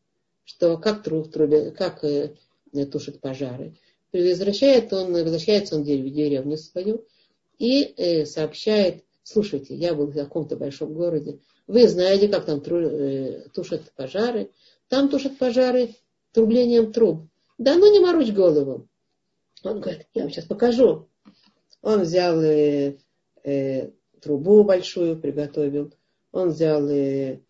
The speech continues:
э, огромное количество, значит, там, э, бензина, э, зажег и поджег свой собственный дом.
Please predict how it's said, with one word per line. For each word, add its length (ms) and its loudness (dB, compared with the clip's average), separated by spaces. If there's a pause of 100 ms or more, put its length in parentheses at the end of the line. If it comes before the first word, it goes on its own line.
(360)
э, 360 -10
огромное 340 0
количество, 400 -4
значит, 360 -10
там, 280 -12
э, 180 -12
бензина, 720 2 (420)
э, 800 -12
зажег 600 2 (420)
и 140 2
поджег 380 2
свой 140 -2
собственный 440 -6
дом. 460 0